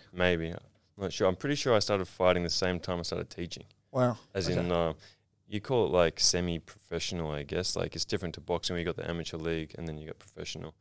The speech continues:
Speaker 2: Sure.
Speaker 1: And they're essentially two sports,
Speaker 2: Yeah.
Speaker 1: different rules. In, uh, Thai boxing and kickboxing, there's, there's an amateur league sort of s-, developing now 'cause they're trying to, like, develop the sport. But, um, for, you know, most of this time, it's just been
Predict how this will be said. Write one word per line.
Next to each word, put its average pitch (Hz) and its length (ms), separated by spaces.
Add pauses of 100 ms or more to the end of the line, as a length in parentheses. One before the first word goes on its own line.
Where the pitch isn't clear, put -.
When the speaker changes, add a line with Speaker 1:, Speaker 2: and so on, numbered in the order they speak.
(100)
Speaker 2:
Sure. 123 260 (100)
Speaker 1:
And 80 240 (120)
they're 80 140
essentially 82 360
two 82 160
sports, - 640
Speaker 2:
Yeah. 127 180
Speaker 1:
different 80 220
rules. 82 360 (380)
In, 95 140
uh, 85 240
Thai 95 200
boxing 90 420
and 73 120
kickboxing, 85 580 (880)
there's, 92 240
there's 92 200
an 87 280
amateur 98 420
league 87 520
sort 85 260
of 78 80
s-, - 160
developing 82 580
now 95 240
'cause 92 120
they're 85 80
trying 78 200
to, 78 60
like, - 180
develop 80 300
the - 60
sport. 85 380 (440)
But, 85 180
um, 80 400 (600)
for, 82 460 (840)
you 92 60
know, 78 160
most 95 360
of 85 60
this 85 160
time, 85 320
it's - 160
just - 220
been 78 340